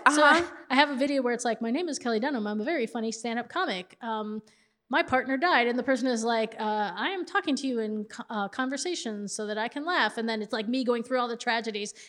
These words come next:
Speaker 1: And then at the end, they're like, uh, "I just remembered something I have to go do." <laughs>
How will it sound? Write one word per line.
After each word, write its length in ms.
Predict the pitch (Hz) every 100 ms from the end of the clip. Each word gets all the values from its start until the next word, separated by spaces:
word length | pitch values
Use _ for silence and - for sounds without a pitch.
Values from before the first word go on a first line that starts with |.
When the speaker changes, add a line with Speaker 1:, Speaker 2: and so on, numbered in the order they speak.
| -
Speaker 1:
And 80 | 262
then 80 | 254
at 60 |
the 100 | 233
end, 120 | 240 226
they're 100 | 226
like, 300 | 220 220 220
uh, 240 | 208 196 - _ _ -
"I 60 |
just 220 | 220 349
remembered 400 | 226 240 302 220
something 340 | 220 311 208 185
I 60 |
have 160 | 190 190
to 80 | 240
go 160 | 254
do." 400 | 254 359 - 254
<laughs> 60 | 262